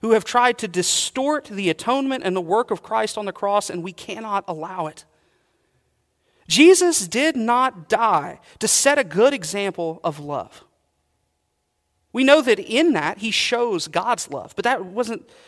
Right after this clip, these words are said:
that's not why he died. Christ did not, uh, he did not die to appease the devil.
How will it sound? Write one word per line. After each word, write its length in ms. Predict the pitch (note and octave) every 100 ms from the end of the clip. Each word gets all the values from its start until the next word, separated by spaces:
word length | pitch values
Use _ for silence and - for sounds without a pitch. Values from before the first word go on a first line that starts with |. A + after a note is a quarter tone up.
| -
that's 120 | A3+
not 160 | C4+ A3+
why 180 | A3 A3
he 160 | F#3+
died. 400 | D#3+ G3+ A#3 - - - _ _ _ _ _ _ _ _ _ _ _
Christ 380 | - D#4 D#4 G#3
did 140 | B3+
not, 300 | C4+ D4 C#4 - - -
uh, 160 | B3 - F2 - _ _ -
he 220 | A3+ C4+
did 120 | D4
not 380 | C#4+ D#4+ G#3+ D#3+
die 500 | A#3+ D4 B3+ F3 F#3 - -
to 160 | A#3+
appease 500 | A3 - C#4 B3 A3
the 100 | E3+
devil. 460 | E3+ A3 A#3 D#3+